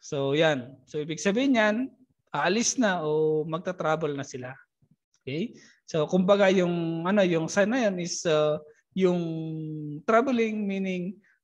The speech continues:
uh, aalis na yung sasakyan. Okay? Then, traveling over watts. Yan.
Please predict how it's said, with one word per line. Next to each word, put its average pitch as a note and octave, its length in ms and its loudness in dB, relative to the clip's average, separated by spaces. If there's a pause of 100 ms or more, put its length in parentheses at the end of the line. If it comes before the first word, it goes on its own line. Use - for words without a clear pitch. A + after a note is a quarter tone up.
(160)
uh, D#3 640 4
aalis G#3 480 2
na F#3 160 -2
yung D#3+ 400 -4 (240)
sasakyan. C3 800 -8 (480)
Okay? E3 320 0 (1800)
Then, E4 580 6 (1400)
traveling C4 480 6
over G3+ 240 6
watts. - 640 2 (240)
Yan. G3+ 400 2